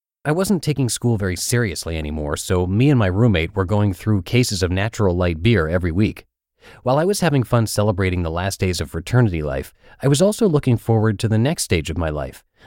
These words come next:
a nine-to-five job I had accepted in Madison, Wisconsin. After graduation, I made the move from Illinois, settling into a rundown studio apartment in a seedy neighborhood.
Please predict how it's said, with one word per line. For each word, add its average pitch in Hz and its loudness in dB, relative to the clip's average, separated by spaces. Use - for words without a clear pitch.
a - -6
nine-to-five 123 0
job 87 -2
I 90 -4
had 92 -6
accepted 82 -4
in 101 0
Madison, 87 0
Wisconsin. 78 -6
After - -2
graduation, 110 0
I 113 -2
made 147 4
the 160 0
move 107 2
from 101 0
Illinois, 92 -2
settling 131 2
into 117 0
a 95 2
rundown 98 2
studio 104 2
apartment 82 0
in 78 -2
a 76 -6
seedy 107 0
neighborhood. 85 -2